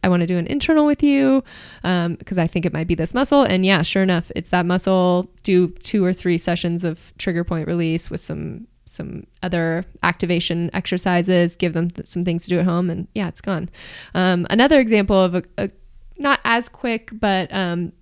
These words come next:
pretty, pretty quick resolution was I had a patient, she was, like, twenty-three years old,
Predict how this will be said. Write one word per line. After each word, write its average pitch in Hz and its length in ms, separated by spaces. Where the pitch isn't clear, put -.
pretty, 269 560
pretty 277 320
quick - 400
resolution 190 680
was 175 240
I 214 80
had 214 160
a 196 160
patient, 214 420
she 208 140
was, 202 100
like, 190 240
twenty-three 349 500
years 214 200
old, 185 320